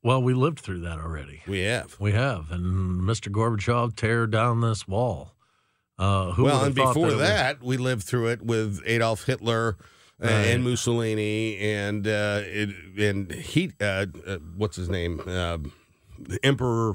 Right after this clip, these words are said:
Speaker 1: Hirohito.
Speaker 2: Yeah, Emperor of, of Japan.
Speaker 1: Yeah.
Speaker 2: Uh, aligning with each other against the rest of the world. And China and Russia and an expanded Russia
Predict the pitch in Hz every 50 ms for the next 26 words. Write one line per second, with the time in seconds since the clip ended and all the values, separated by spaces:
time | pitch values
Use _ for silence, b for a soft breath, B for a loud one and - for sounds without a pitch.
0 | - - 131 131 131 120 120 117 107 127 135 - - 113 101 90 85 82 - _
1 | - 127 123 104 78 - - 110 120 110 - 120 113 110 104 101 95 82 - -
2 | _ _ 92 95 98 104 104 80 - 104 95 80 98 82 - 143 175 190 147 101
3 | 87 95 95 b b b b 110 107 98 87 80 - - - 113 113 110 110 110
4 | - - 127 127 120 107 104 107 110 107 107 110 110 95 - - 113 110 117 107
5 | 104 95 - - 113 104 107 123 120 110 101 80 90 98 104 101 - - 110 104
6 | 95 98 98 92 - - 107 85 92 90 101 135 165 165 131 104 95 101 113 104
7 | b b b b b b b b b b b _ 104 110 107 107 107 101 87 69
8 | 85 95 - 127 123 131 139 143 127 92 107 107 101 104 123 139 135 - - 123
9 | 123 113 107 107 98 95 90 90 92 87 - - - - 127 139 160 165 151 139
10 | 104 90 98 95 90 85 - - 82 80 107 120